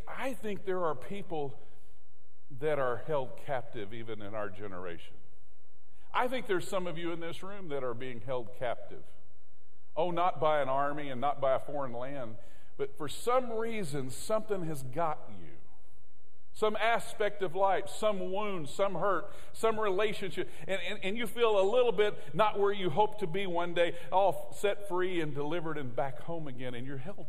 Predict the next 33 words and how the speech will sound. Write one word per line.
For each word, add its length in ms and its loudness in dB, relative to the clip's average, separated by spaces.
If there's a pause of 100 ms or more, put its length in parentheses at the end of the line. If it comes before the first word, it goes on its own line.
captive. 380 -2
And 100 -2 (240)
he 120 -2
says, 240 -2
"Look, 200 0 (140)
how 160 -2
do 60 -2
you, 180 0 (300)
how 100 0
do 60 -2
you 100 0
take 360 0
that 160 2
and 100 0
make 160 0
it 100 0
relevant 480 0
today 400 -2 (1200)
that 160 -2
God 220 0
is 100 -2
with 180 -2
you, 140 -2
Emmanuel?" 560 -2 (320)
So 60 -2
here 180 0
they 80 2
are, 100 4
this 160 0
rich 300 0
society, 540 0
this 160 0
statement. 420 0